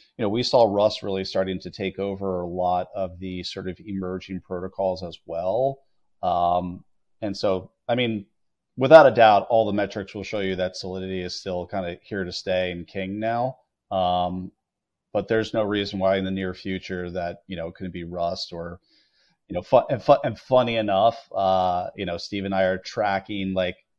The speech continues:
governments around the world with, like, their C B D C initiatives, and we're seeing that a lot of that's being built in C plus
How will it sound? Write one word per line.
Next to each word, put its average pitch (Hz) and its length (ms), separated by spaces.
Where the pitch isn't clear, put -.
governments 104 440
around 98 260
the 95 60
world 92 460
with, 95 200
like, 92 220
their 90 140
C - 240
B 95 140
D 92 180
C 98 500
initiatives, 113 760
and 92 440
we're 101 80
seeing 98 640
that 92 220
a 107 40
lot 98 160
of 98 40
that's 98 200
being 90 260
built 98 220
in 92 80
C 95 280
plus 87 240